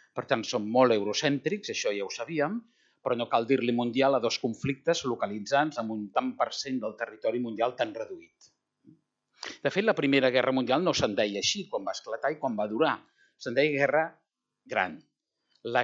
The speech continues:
Gran Guerra. I se'n deia la Gran Guerra perquè mai abans, al segle dinou,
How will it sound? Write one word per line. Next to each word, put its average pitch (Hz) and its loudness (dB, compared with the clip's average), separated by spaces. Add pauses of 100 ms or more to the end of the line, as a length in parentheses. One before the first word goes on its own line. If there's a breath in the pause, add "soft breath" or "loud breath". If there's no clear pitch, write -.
Gran 139 4
Guerra. - -6 (320)
I 127 -8
se'n 151 -4
deia 185 4
la 151 2
Gran 165 4
Guerra 165 6
perquè 156 2
mai 180 4
abans, 110 0 (360 soft breath)
al 120 2
segle 147 2
dinou, 135 6